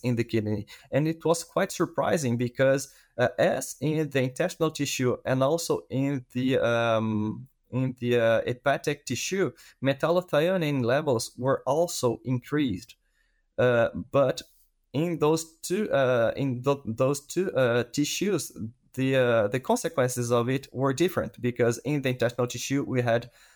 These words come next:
a very, uh, uh, important binding of copper, uh, but in the liver, we didn't,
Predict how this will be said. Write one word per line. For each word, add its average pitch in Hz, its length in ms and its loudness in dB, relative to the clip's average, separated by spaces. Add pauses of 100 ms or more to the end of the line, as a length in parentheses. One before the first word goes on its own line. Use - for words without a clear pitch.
(160)
a 98 120 2
very, 156 480 0
uh, 120 360 4 (220)
uh, 76 320 0 (120)
important 127 800 0
binding 117 640 0
of 113 320 0
copper, 165 460 -2 (680)
uh, 120 200 2 (460)
but 135 320 0 (100)
in 139 180 0
the 135 100 2
liver, 156 440 2
we 139 120 0
didn't, 165 500 -2